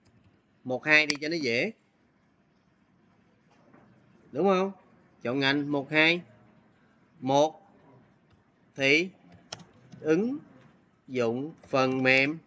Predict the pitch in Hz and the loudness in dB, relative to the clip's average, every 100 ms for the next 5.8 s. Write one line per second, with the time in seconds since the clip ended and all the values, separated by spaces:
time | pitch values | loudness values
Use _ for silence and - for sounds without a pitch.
0 | _ _ _ _ - - - - - - | _ _ _ _ -20 -20 -20 -20 -20 -20
1 | - _ - _ - 120 123 135 143 - | -20 _ -20 _ -8 0 0 0 -4 -14
2 | - 151 151 160 185 190 _ _ _ _ | -8 0 2 2 0 -8 _ _ _ _
3 | _ _ _ _ - - - 135 131 147 | _ _ _ _ -20 -20 -8 0 2 0
4 | 180 - _ _ _ _ _ _ - - | -4 -14 _ _ _ _ _ _ -20 -20
5 | _ _ _ - - 127 131 - | _ _ _ -20 -12 -2 -2 -2